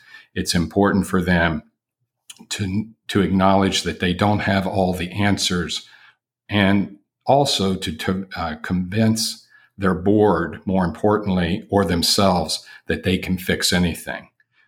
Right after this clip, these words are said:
What that means is they have to ask for and seek out qualified help, either through additional supplemental management, advisors, counsel,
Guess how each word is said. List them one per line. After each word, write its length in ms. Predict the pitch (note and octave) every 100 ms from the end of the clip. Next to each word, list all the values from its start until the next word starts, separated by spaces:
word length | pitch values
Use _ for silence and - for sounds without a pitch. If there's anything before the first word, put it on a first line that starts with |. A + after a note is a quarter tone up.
| _
What 200 | G#2 F#2
that 200 | F#2+ G2
means 360 | A2+ G#2+ G2+ F2+
is 380 | F2+ E2 D#2+ -
they 120 | F2
have 300 | - F#2 -
to 120 | -
ask 380 | G2+ F#2+ - -
for 480 | F#2 F2 E2 - -
and 200 | G#2+ F#2
seek 380 | - A2+ A2 G#2
out 400 | E2 D2 - _ _ _ _ _
qualified 680 | - G#2 F#2 E2+ - D#2 D2+
help, 400 | - E2+ B1 - - -
either 340 | F2+ E2+ E2
through 280 | - E2+ E2
additional 500 | D#2 F#2 - G2+ F#2
supplemental 580 | - F#2 - F#2 F#2 D#2+
management, 760 | D#2 F2 G#2 A2+ B2 B2+ A#2+ - - - -
advisors, 960 | - C2+ D#2+ F2+ G2+ A2 G#2 G2+ - -
counsel, 800 | - E2+ F#2 - - F#2+ F#2+ -